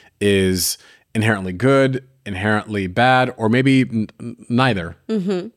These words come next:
Speaker 1: that what you're saying?
Speaker 2: Yeah, yeah. 'Cause, uh, not everything is, just like you said, it's not always just good. It's not always just bad.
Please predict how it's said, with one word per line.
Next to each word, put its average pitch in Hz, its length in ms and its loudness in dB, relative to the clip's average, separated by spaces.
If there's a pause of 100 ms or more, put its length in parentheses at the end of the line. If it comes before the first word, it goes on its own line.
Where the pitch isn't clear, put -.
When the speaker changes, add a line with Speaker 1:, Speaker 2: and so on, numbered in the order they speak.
Speaker 1:
that - 100 -2
what 104 60 2
you're 107 80 0
saying? 131 280 -2
Speaker 2:
Yeah, 185 200 -2 (200)
yeah. 196 260 -6 (120)
'Cause, 240 240 2
uh, 90 140 -6 (160)
not 226 320 2
everything 202 520 0
is, 175 260 -2 (120)
just 165 200 -8
like - 160 -8
you 165 100 -6
said, 147 240 -10
it's - 160 -8
not 220 180 4
always 202 340 0
just - 360 -6
good. 170 180 -4
It's - 180 -10
not 170 140 -2
always 165 280 0
just - 320 -6
bad. - 200 -2